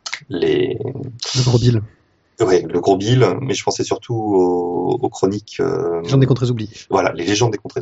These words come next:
Speaker 1: oubliées. Merci, euh, Pierrick. Euh, qui est devenu à la fois une bande dessinée et un jeu de rôle. Donc, sur lequel ils ont travaillé, euh, et qui, sur lequel ils ont travaillé complètement sur les deux, sur les deux médias, quoi.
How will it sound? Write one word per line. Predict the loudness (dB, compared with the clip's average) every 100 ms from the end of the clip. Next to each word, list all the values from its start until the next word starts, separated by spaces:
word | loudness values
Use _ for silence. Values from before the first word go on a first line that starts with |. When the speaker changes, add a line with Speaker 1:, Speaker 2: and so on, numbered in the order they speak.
| -10
Speaker 1:
oubliées. | -16 -18 -8
Merci, | -6 -6 -10 -12 -12
euh, | -14 -14
Pierrick. | -12 -14 -12 -12 -8 -6 -6 -10 -16
Euh, | -14 -8 -6 -6 -6 -8 -10
qui | -8 -2 2
est | 2
devenu | 2 0 2 2
à |
la | 2
fois | 0 0 0
une | 0
bande | -2
dessinée | -2 -6 -4 -4 -4 _ 2
et | 4
un | 4
jeu | 0
de | -2
rôle. | -4 -6 -16 -20 -20 _ _
Donc, | -14
sur | -6 -4
lequel | 0 0 0
ils | -6
ont | -10
travaillé, | -4 -2 0 2 2
euh, | -2 -8 -14 -14
et |
qui, | -14 -16 -8
sur | -6
lequel | -4 -4
ils | -6
ont |
travaillé | -4 -4 -4
complètement | -6 -8 -6 -6
sur | -6
les | -4
deux, | -2 -2 0 -2
sur | 0 0
les | 2
deux | 2
médias, | 0 0 -2
quoi. | -4